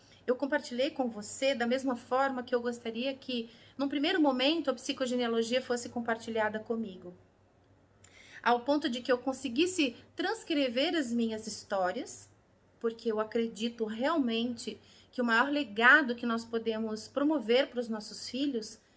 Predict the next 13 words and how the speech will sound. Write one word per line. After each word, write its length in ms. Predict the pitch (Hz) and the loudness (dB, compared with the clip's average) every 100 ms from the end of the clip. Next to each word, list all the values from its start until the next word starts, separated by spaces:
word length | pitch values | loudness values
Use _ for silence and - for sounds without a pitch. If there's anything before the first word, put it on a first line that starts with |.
| _ | _
são 240 | - 247 233 | -8 -4 -4
as 120 | 220 | -2
nossas 460 | 220 220 220 220 214 | -4 -4 -6 -6 -2
memórias. 800 | 226 226 190 175 170 175 - - _ _ _ - - - | -2 -2 -4 -6 -6 -12 -16 -20 _ _ _ -20 -20 -2
Muitas 320 | 262 349 359 | 0 0 -2
pessoas 460 | - 262 254 254 220 | -6 -2 2 2 4
hoje 300 | 226 277 233 | 4 4 0
sequer 360 | - 233 233 | -8 -6 -6
sabem 560 | 240 - 220 240 233 226 | -6 -6 -4 -2 -2 -4
como 240 | 226 220 | -6 -8
chamam 420 | 226 - 240 254 226 | -6 -4 -2 -2 -4
seus 240 | 208 196 | -8 -6
avós, 560 | 220 196 170 - - | -6 -4 -8 -8 -20